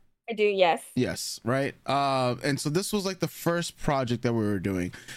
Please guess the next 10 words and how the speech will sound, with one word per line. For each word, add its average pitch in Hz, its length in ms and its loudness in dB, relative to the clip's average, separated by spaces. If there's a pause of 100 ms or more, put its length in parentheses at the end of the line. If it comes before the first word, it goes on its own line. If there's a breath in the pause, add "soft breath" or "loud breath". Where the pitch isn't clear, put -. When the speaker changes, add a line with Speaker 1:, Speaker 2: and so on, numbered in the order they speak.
Speaker 2:
And 139 140 0
basically, 196 520 0
you 175 140 2
know, 160 180 0
the 143 100 0
way 147 180 2
we 156 140 2
was 139 180 0
working, 127 500 0
um, 110 460 0